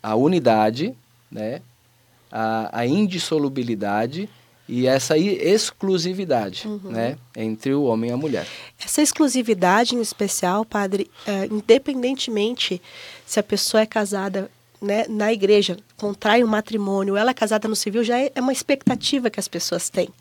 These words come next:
Speaker 2: né?
Speaker 1: Uhum.
Speaker 2: Mesmo casando civil, eu quero, no momento que tu, é, assina, né,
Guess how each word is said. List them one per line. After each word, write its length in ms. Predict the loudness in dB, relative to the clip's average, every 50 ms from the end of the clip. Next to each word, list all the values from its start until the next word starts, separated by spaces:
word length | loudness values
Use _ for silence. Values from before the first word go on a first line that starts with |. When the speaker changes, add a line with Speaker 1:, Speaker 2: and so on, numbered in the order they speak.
| _ _ -10
Speaker 2:
né? 360 | -6 -2 2 4 4 4 2
Speaker 1:
Uhum. 60 | -2 -10 -14 -14 -14 -14 -14 2 6
Speaker 2:
Mesmo 300 | 8 8 8 6 4 2
casando 300 | 2 2 0 0 0 -2
civil, 300 | -2 -2 0 0 0 -2
eu 40 |
quero, 380 | 0 2 4 6 6 6 6 2 0 -6 -14 -14 -14 -10 -2
no 80 | 0
momento 340 | 4 4 6 4 4 2 0
que 160 | -2 -2 -4
tu, 320 | -6 -2 -2 0 0 0 -2 -6 -16 -20 -20 _ _ -2
é, 180 | 2 2 2 4 2
assina, 640 | 0 0 0 2 4 4 4 4 2 0 -2 -4 -6 _ _ _ _ -18
né, 460 | -12 -6 0 2 4 4 4 4 2